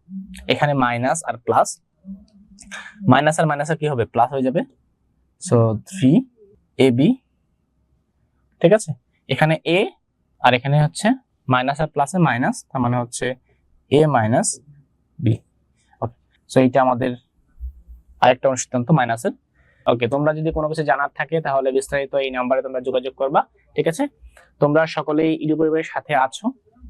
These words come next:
তোমাদের ক্লাসগুলো কেমন লাগছে আমাদেরকে ফিডব্যাকে জানাবা। একই সাথে হচ্ছে তোমাদের কোনো প্রবলেম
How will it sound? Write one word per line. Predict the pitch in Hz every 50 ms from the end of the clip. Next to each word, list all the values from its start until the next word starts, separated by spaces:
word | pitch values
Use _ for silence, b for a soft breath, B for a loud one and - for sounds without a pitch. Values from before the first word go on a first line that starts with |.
| - -
তোমাদের | - 131 131 139 143
ক্লাসগুলো | - - 135 131 135 - 143 143
কেমন | 131 139 131 135 139 139
লাগছে | 131 131 127 - - - 139
আমাদেরকে | 123 127 127 127 127 131
ফিডব্যাকে | - - 131 123 131 127 131
জানাবা। | 131 127 117 117 127 170 - _ _ _ _ b b b b b b b b b
একই | b - 135
সাথে | 127 151 143 - 147
হচ্ছে | 147 143 - - 156
তোমাদের | 147 139 135 131 139
কোনো | 131 139 139 127
প্রবলেম | 135 131 120 127 143